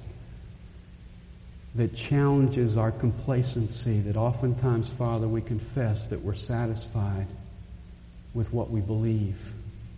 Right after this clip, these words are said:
And yet we have to honestly say that oftentimes what we believe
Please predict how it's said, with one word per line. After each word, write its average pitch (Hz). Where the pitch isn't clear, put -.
And 110
yet 110
we 113
have 110
to 104
honestly 113
say 113
that 101
oftentimes 107
what 110
we 101
believe 104